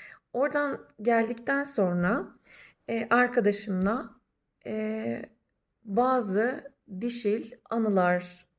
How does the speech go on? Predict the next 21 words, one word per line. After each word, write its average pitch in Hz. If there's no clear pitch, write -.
kendinden, 202
kendiliğinden 220
dökülmeye 196
başladı. -
Tabii, 285
e, 214
o 269
anlatıyor. 208
Ben, 214
e, 190
onu 196
sözümle, 196
desteğe-, 202
destekleyerek, 196
sözle, 196
kalple, 196
yapabileceğimiz 202
her 226
şeyle, 185
sevgiye 208
dönüştürerek 190